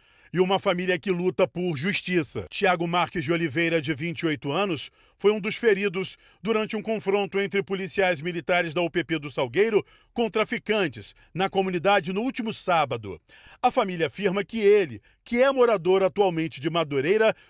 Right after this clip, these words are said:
foi à comunidade buscar uma cesta básica e que no momento do tiroteio todos estavam tomando cerveja com amigos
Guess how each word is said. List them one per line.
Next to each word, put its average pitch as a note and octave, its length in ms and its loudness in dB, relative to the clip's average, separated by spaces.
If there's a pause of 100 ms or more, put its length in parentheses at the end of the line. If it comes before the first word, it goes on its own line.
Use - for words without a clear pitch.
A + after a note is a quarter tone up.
foi C4+ 320 2
à C#4 60 4
comunidade G3 640 0
buscar G3 400 0
uma F#3 160 0
cesta G3+ 340 -2
básica E3+ 540 0 (260)
e B3 80 -2
que A#3 160 -2
no A3+ 120 0
momento A#3+ 600 0
do F#3+ 280 -2
tiroteio A3 760 2 (300)
todos B3+ 260 4
estavam A3 420 2
tomando G3 420 0
cerveja F3+ 560 2
com D#3+ 180 -2
amigos G3+ 560 -4